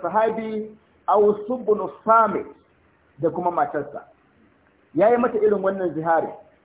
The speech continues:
To, a fahimta su, kamar yadda muka faɗa, rabuwa ce gaba ɗaya. Ta kasa daurewa halin da take ciki tun daga abin da ya faru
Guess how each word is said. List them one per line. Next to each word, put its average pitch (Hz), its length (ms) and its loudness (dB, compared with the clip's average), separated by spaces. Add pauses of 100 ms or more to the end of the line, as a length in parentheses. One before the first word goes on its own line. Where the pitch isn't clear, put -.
(1300)
To, 196 80 2
a 202 140 2
fahimta 240 420 2
su, 220 80 -2
kamar 202 240 2
yadda 202 120 0
muka 196 220 0
faɗa, 190 460 0 (640)
rabuwa 196 480 2
ce 208 100 2
gaba 147 300 0
ɗaya. 135 260 -2 (1120)
Ta 240 120 2
kasa 277 280 0
daurewa 226 440 4
halin 233 420 2
da 214 80 0
take 214 300 -4
ciki 214 340 -16
tun 226 160 -6
daga 196 460 0
abin 190 240 0
da 175 60 -2
ya 170 80 0
faru 170 260 -2